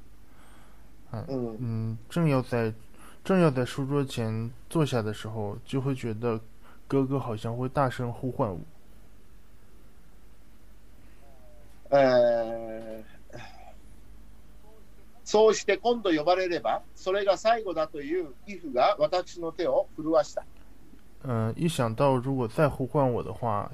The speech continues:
Speaker 1: 可能就是最后的，可能就是最后的一瞬了。呃，这样，嗯，我的，我的手就会，我的手就会颤抖不已。
Speaker 2: そうして、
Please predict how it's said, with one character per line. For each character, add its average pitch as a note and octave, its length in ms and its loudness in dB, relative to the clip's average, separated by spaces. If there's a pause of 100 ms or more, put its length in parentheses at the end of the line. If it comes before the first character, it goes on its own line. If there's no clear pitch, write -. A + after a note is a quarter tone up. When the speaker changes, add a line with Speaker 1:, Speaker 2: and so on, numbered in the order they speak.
(120)
Speaker 1:
可 A2+ 140 -4
能 A2 160 -2
就 B2+ 100 -2
是 B2 100 -4
最 C#3 200 0
后 C#3 240 2
的， G#2+ 160 -4 (200)
可 A#2+ 120 -2
能 A#2 120 0
就 C3 80 0
是 C3 100 0
最 C#3+ 180 0
后 C#3+ 160 2
的 A#2+ 80 2
一 G#2+ 160 -4
瞬 A2+ 320 -2
了。 F2+ 160 -2 (800)
呃， G#2+ 540 0
这 - 100 0
样， B2 240 4 (180)
嗯， G2+ 680 -4 (380)
我 A#2+ 120 0
的， B2 320 0
我 A#2 140 0
的 A#2+ 120 2
手 A#2 220 -2
就 A#2 160 -4
会， A2+ 300 2 (880)
我 B2+ 140 2
的 C#3 60 6
手 A#2+ 200 -2
就 A2+ 120 -4
会 B2 120 2
颤 C#3+ 240 0
抖 A2+ 140 -2
不 A2+ 220 -4
已。 D2+ 160 -8 (3000)
Speaker 2:
そ G#3 260 4
う F#3+ 40 -2
し - 60 -8
て、 G#3 160 -2